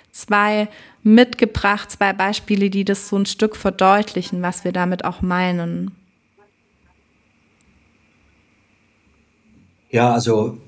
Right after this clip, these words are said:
Speaker 2: ganz, ganz wichtig, was du sagst, Kirsi, dass es geht nicht darum, die Eltern zu bashen. Es geht darum, die Dynamik und auch die, die Komplexität der Aufgabe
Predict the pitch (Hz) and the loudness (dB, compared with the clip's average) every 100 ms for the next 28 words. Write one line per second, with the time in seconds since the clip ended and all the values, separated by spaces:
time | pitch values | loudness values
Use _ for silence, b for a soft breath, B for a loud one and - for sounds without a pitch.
0 | - _ - - - 127 127 123 123 117 | -20 _ -20 -12 0 2 2 0 0 -2
1 | - 110 113 127 117 117 104 - 107 101 | -4 -6 -6 -8 -10 -8 -10 -8 -8 0
2 | 104 110 - - - 98 95 98 95 92 | 0 0 -6 -14 -6 -4 -4 -6 -6 -8
3 | 98 - 117 110 107 - 113 107 104 95 | -10 -8 -8 -8 -8 -6 -4 -2 -2 -2
4 | 90 92 92 87 92 85 80 80 - - | -4 -6 -8 -8 -10 -12 -10 -8 -10 -12
5 | 80 _ _ _ _ _ _ _ _ _ | -20 _ _ _ _ _ _ _ _ _
6 | B B B B B - 123 - 107 104 | B B B B B -10 -8 -4 -2 0
7 | 107 92 98 101 101 104 101 - - 95 | -2 -2 -2 -2 -2 -4 -6 -10 -10 -8
8 | 98 95 95 98 101 98 - - - 113 | -4 -2 0 -2 -2 -4 -8 -16 -10 -8
9 | 120 113 104 101 - 104 98 95 95 95 | -6 -4 -4 -6 -10 -8 -6 -8 -10 -12
10 | B B B B B _ _ - - - | B B B B B _ _ -20 -20 -20
11 | - 120 - 127 123 113 - 113 - 113 | -8 -8 -2 -2 0 -2 -4 -6 -6 -6
12 | 110 - - 101 98 110 107 - 95 85 | -6 -8 -8 -6 -6 -8 -8 -6 -4 -4
13 | 82 80 78 | -4 -6 -10